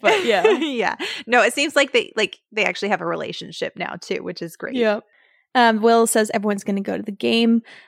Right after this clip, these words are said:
Speaker 1: and then Buffy keeps scratching her head, poor thing.
Speaker 2: Yeah, I really like that she, again, this speaks to Buffy's good instincts and her intuition. She's like, "Huh, this is different. This is strange.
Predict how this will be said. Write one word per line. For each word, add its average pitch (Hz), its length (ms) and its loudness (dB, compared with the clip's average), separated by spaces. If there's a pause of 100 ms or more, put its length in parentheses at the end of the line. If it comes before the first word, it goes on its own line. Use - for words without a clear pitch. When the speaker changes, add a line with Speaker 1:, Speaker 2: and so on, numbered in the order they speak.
(160)
Speaker 1:
and 226 160 4
then 214 160 4
Buffy 208 280 0
keeps - 280 -8
scratching 226 500 0
her 214 140 2
head, 208 240 2
poor 233 180 2
thing. 226 460 -2 (520)
Speaker 2:
Yeah, 254 220 4
I 269 80 4
really 359 340 0
like 233 300 2 (120)
that 208 340 4 (320)
she, 202 720 -4 (180)
again, 233 260 0
this 196 140 -6
speaks - 300 -2
to 359 100 0
Buffy's 220 380 2
good 180 160 0
instincts 165 720 -10
and 190 120 -8
her 175 120 -4
intuition. 156 680 -8
She's - 260 -4
like, 175 220 -2
"Huh, 427 220 2 (180)
this 196 160 -6
is 247 140 -6
different. 196 420 0
This 214 140 -6
is 190 120 -10
strange. 156 520 -8